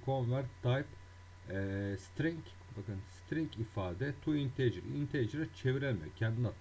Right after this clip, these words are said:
Çevrilemediğinden bahsediyor. Çevirmek için arkadaşlar bir tane yine metodumuz var. Convert nokta to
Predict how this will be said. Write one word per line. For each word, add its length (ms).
Çevrilemediğinden 1000
bahsediyor. 440
Çevirmek 500
için 300
arkadaşlar 480
bir 180
tane 300
yine 180
metodumuz 600
var. 140
Convert 500
nokta 480
to 320